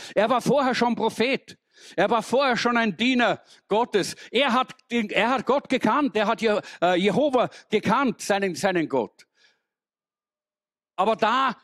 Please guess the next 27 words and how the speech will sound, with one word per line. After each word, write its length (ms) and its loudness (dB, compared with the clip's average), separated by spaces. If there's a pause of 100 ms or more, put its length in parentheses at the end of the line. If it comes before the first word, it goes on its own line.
(140)
in 140 -2
dem 140 0
Augenblick, 800 -2 (340)
wurde 220 0
ihm 120 0
klar, 340 0
da 140 0
war 200 2
noch 240 -2
nicht 300 0
alles, 500 0
da 100 0
war 160 0
noch 140 0
was, 200 0
das 160 -2
war 120 2
nicht 180 -2
ganz 300 0
so 240 2 (1040)
durchheiligt 1120 -2
und 200 2
rein 520 0
in 100 2
der 220 0 (260)
Gegenwart 580 -2
Gottes. 760 -4